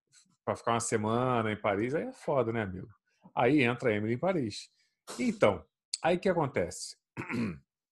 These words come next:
Descobriram que há uns vinte anos não tem um jornalista negro na, na asso-, associação. Há vinte anos. Não tem um dos, dos oitenta. Cara,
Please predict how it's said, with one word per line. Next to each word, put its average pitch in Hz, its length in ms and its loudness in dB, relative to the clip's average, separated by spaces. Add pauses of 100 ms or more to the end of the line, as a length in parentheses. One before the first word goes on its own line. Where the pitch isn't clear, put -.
(400)
Descobriram 123 640 -2
que 123 440 -6 (400)
há 131 100 -6
uns 127 240 -4
vinte 156 400 -6
anos 123 380 -6
não 123 140 -8
tem 160 240 -8 (160)
um 190 240 2 (440)
jornalista 117 600 0
negro 101 560 0 (840)
na, 104 340 0
na 101 100 -6
asso-, 101 340 -10
associação. 98 680 -10 (720)
Há - 100 -4
vinte 123 460 -6
anos. 87 280 -8
Não 107 120 -10
tem 151 180 -2
um 190 400 4 (600)
dos, 120 400 -4
dos 127 420 -4
oitenta. 135 760 -2 (580)
Cara, 101 360 -4